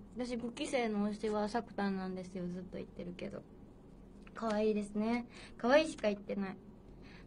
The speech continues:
なんか、本当にしっかりし-、してる、<laughs> してる時もあるんだけど、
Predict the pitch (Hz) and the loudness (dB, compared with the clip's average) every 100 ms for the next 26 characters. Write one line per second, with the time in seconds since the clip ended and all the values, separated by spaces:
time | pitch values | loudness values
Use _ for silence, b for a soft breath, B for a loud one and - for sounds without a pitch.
0 | - - 233 226 220 214 247 285 302 294 | -12 -2 -2 2 2 2 2 -2 -2 -2
1 | 294 277 403 370 - - - - - - | -2 6 6 8 4 -4 -16 -18 -18 -16
2 | - 311 349 - 381 381 539 539 415 - | -2 6 8 12 12 12 8 8 8 2
3 | - 427 440 494 480 494 554 - 320 285 | 6 10 12 12 12 10 6 10 12 12
4 | 311 320 285 254 226 226 247 240 | 12 8 6 6 6 6 8 8